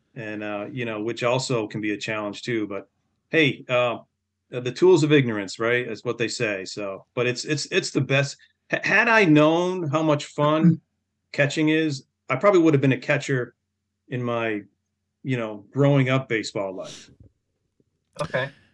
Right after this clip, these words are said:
Speaker 3: And, you know, it's interesting 'cause you mentioned how, uh, brief, you br-, you briefly mentioned how you're not putting your, you know, your hand behind your back like you normally would set up, uh,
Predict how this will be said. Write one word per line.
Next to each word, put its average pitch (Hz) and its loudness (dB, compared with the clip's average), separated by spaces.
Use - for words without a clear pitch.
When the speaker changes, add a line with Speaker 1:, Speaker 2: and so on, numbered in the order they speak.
Speaker 3:
And, 202 4
you 214 2
know, 240 4
it's 180 -2
interesting 226 2
'cause 175 0
you 190 0
mentioned 208 0
how, 151 6
uh, 139 6
brief, 185 2
you 151 -2
br-, 180 -2
you 196 -10
briefly 196 2
mentioned 170 0
how 135 4
you're 139 -10
not 147 2
putting 143 -4
your, 123 -6
you 135 -8
know, 120 2
your 117 -8
hand 139 2
behind 131 0
your 127 -8
back 113 -2
like 117 -6
you 123 -16
normally 120 -4
would 113 -8
set 113 -4
up, 110 -4
uh, 110 0